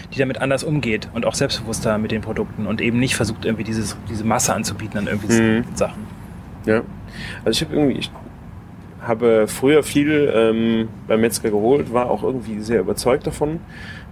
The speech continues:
Speaker 2: Ähm, irgendwie gab's bei mir irgendwann einen Knick, wo ich einfach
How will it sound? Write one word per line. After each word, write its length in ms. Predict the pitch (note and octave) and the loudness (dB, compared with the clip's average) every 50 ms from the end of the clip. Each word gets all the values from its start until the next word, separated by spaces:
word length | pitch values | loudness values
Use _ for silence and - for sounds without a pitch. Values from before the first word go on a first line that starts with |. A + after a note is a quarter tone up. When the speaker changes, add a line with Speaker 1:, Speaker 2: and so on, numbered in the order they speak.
| - - | -2 0
Speaker 2:
Ähm, 760 | A#2+ A#2 A#2 A#2 A#2 A#2 A#2 A#2 A#2 A#2 A#2 A#2 A2+ A2 - - - - - - - - - - - | 2 4 4 4 4 4 4 4 4 4 4 4 2 2 -2 -6 -14 -18 -18 -18 -18 -18 -18 -2 0
irgendwie 220 | C#3 D#3+ F3 D3+ | 0 0 2 2
gab's 200 | C3+ D3+ D3 - | 2 0 0 2
bei 80 | - A#2+ | 2 2
mir 280 | B2 C3+ C#3 B2+ - | 4 6 6 6 4
irgendwann 360 | - - B2+ B2 A#2+ A#2 F2 - | 2 0 0 2 0 0 -2 -4
einen 140 | - - | -6 -8
Knick, 380 | - - A#2+ A2+ F#2 - - - - | -2 2 2 2 2 2 -4 -8 -6
wo 60 | - | -6
ich 80 | G#2+ B2+ | -4 -4
einfach 220 | A#2+ A2 A#2+ A#2+ | -4 -6 -8 -10